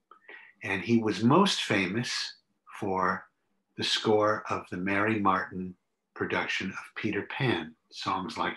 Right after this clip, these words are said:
I'm Flying and I've Got a Crow and I Won't Grow Up and Tender Shepherd, things like that. And he also wrote, uh, many other scores, um,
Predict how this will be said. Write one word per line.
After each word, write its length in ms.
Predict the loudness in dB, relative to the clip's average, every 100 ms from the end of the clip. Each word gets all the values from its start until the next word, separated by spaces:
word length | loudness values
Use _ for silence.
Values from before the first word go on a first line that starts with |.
| -2
I'm 200 | -2 -4
Flying 680 | -2 2 4 2 -2 -6 -10 _ _ _ -20 _ -8
and 140 | -2
I've 260 | 0 0 0
Got 160 | 0
a 80 | 0
Crow 540 | 0 2 4 2 0 -8 _ _ _ _ _ -10
and 240 | -8 -4
I 160 | -2 0
Won't 300 | 0 -2 -2
Grow 260 | 0 2 6
Up 300 | 4 4 -6 -16 _ _ -20 _ -8
and 200 | -6 -4
Tender 340 | -2 0 0
Shepherd, 640 | 0 4 4 4 0 -2 -6 -14 _ _ _ _ _ -20 -20 -20 -20 _
things 300 | -10 -8 -4
like 260 | 2 2 4
that. 300 | 4 4 2
And 120 | -4 -2
he 140 | 2
also 380 | 4 4 6 6
wrote, 360 | 6 6 6 0 _ _ -20 -20 _ _ -8
uh, 240 | -6 -6
many 360 | -2 0 2 2
other 200 | 2 2
scores, 760 | 0 -2 -2 -2 -4 -6 -10 -12 _ _ _ _ _ -20 -20 _ _ -10
um, 540 | -6 -4 -6 -8 -12